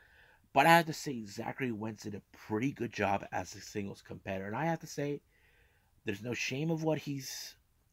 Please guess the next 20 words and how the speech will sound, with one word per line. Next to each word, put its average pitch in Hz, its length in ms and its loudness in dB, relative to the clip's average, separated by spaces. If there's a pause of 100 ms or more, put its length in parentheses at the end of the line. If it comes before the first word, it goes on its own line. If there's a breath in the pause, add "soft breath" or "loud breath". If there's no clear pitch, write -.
as, 107 240 -4 (120)
uh, 107 80 4
what 107 220 -4
he's 104 140 -4
done, 107 180 0
but 120 120 -4
I 117 80 0
have 123 140 0
to 123 60 -14
say, 123 240 -2 (380 loud breath)
I 170 160 6
would 190 160 4
like 165 200 2
to 139 80 -4
see - 200 -6
what 120 340 -2
he - 180 -8
can 113 220 -14
do 110 220 -4
now 104 440 0